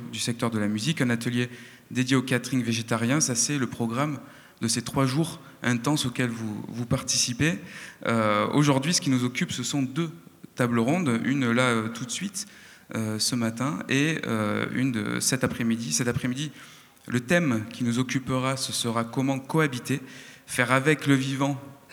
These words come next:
plutôt que contre le vivant dans le spectacle vivant. Euh, mais tout de suite, il s'agit de coopérer. Donc, euh, voilà le thème de notre rencontre, euh, de ce matin,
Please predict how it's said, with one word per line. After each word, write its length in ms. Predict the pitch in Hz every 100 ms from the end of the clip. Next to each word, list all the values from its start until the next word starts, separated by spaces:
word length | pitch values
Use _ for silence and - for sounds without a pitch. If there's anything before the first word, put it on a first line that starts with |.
| -
plutôt 200 | - 117
que 120 | 117
contre 500 | 113 139 175 - - - - - - -
le 100 | 113
vivant 340 | 113 117 127 127
dans 140 | 110
le 80 | 107
spectacle 580 | - 117 117 117 117 - -
vivant. 420 | 110 110 117 165 - - - - - - - 113
Euh, 160 | 113
mais 140 | 113 139
tout 100 | 143
de 60 |
suite, 240 | - 202 180
il 80 | 135
s'agit 400 | - 127 127 90
de 160 | 151 - - -
coopérer. 640 | 180 180 180 143 117 131 -
Donc, 260 | 117 117 113
euh, 20 |
voilà 220 | 113 123
le 120 | 123 117
thème 180 | 131
de 60 | 120
notre 260 | 117 117 117
rencontre, 600 | 113 117 123 - 113 107 - - - - -
euh, 240 | 107 107
de 140 | 107 120
ce 160 | 127
matin, 400 | 117 113 127 143